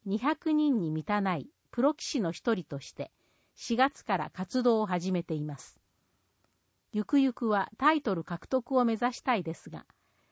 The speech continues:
まずは目の前の対局を大事にして、上位を目指したいと思います。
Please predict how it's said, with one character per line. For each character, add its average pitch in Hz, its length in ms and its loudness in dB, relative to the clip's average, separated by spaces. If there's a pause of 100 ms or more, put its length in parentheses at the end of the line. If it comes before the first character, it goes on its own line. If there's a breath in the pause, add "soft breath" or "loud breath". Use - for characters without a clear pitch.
(180)
ま 240 160 6
ず 226 120 2
は 160 240 -2
目 196 140 2
の 285 160 4
前 302 200 4
の 156 120 0
対 214 240 -2
局 202 320 -2
を 175 80 4
大 190 240 2
事 196 140 -2
に 170 140 -2
し - 120 -16
て、 - 220 -12 (340)
上 269 280 6
位 185 120 2
を 165 80 2
目 170 100 0
指 269 200 2
し - 80 -14
た 285 140 0
い 214 60 0
と 151 140 -8
思 147 200 -4
い 156 80 -2
ま 147 160 -6
す。 - 200 -20